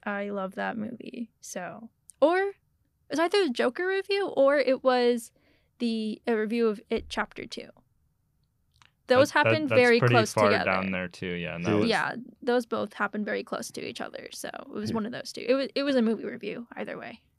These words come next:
Speaker 2: Mm-hmm.
Speaker 3: I think it came out earlier. I could
Speaker 1: Which
Speaker 3: be
Speaker 1: one?
Speaker 3: wrong.
Speaker 2: And
Speaker 1: Which one?
Speaker 3: I
Speaker 1: The
Speaker 3: think it came
Speaker 1: It?
Speaker 3: out
Speaker 2: I know
Speaker 3: earlier in
Speaker 2: those
Speaker 3: the
Speaker 1: So
Speaker 3: year.
Speaker 1: then
Speaker 2: Yeah.
Speaker 1: it's probably It.
Speaker 2: I just know those both, I feel like, came out, or, well, you're, if you're saying It came out, I know,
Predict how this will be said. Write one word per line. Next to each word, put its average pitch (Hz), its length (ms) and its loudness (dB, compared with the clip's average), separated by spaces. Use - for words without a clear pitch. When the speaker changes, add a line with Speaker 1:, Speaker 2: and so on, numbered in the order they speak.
Speaker 2:
Mm-hmm. 107 140 -8
Speaker 3:
I 98 40 -6
think - 360 -10
it 101 180 -6
came - 320 -14
out - 120 -18
earlier. - 880 -18
I - 100 -20
could - 80 -4
Speaker 1:
Which - 120 -6
Speaker 3:
be 98 100 -6
Speaker 1:
one? - 160 -6
Speaker 3:
wrong. - 220 -8
Speaker 2:
And - 80 2
Speaker 1:
Which 214 160 -2
one? - 240 -14
Speaker 3:
I 120 60 0
Speaker 1:
The 120 40 -4
Speaker 3:
think 117 240 0
it - 160 -4
came - 200 0
Speaker 1:
It? 92 100 0
Speaker 3:
out - 160 -8
Speaker 2:
I 208 160 8
know - 160 8
Speaker 3:
earlier - 20 -
in - 60 8
Speaker 2:
those - 160 8
Speaker 3:
the - 60 8
Speaker 1:
So 247 160 10
Speaker 3:
year. 87 140 8
Speaker 1:
then - 40 -4
Speaker 2:
Yeah. - 200 4
Speaker 1:
it's - 100 0
probably - 340 -8
It. - 200 -14
Speaker 2:
I 101 60 -2
just 98 220 -6
know 117 100 4
those 98 240 -2
both, 87 340 -2
I 95 80 -6
feel 87 200 -10
like, 80 160 -10
came 82 240 -12
out, 80 200 -8
or, 87 240 -4
well, 101 100 0
you're, 104 160 2
if 98 140 -8
you're 113 80 -4
saying 82 220 -8
It - 140 -12
came 85 140 -10
out, - 80 -14
I 117 100 6
know, 131 260 8